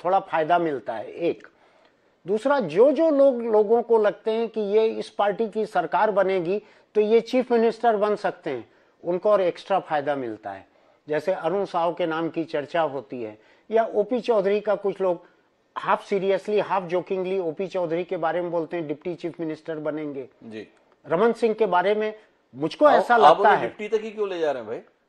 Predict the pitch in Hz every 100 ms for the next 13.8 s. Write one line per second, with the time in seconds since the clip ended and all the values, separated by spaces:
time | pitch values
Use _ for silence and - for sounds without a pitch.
0 | - 302 285 - 254 285 247 190 262 294
1 | 277 285 226 254 226 - 175 123 113 _
2 | - 107 202 247 254 262 262 254 202 254
3 | 262 240 240 247 247 254 220 208 240 233
4 | 233 220 226 214 220 240 226 220 214 220
5 | 220 196 233 - 156 165 185 190 175 170
6 | 156 160 165 175 175 180 170 233 226 220
7 | 220 _ _ - 175 165 _ _ _ _
8 | _ _ _ _ _ 185 190 - 123 113
9 | - _ _ - - 214 240 240 220 240
10 | 277 285 269 269 302 254 254 262 220 208
11 | 254 240 233 220 220 247 226 254 226 208
12 | 247 233 233 226 220 226 226 - 220 -
13 | 214 214 214 214 202 196 180 190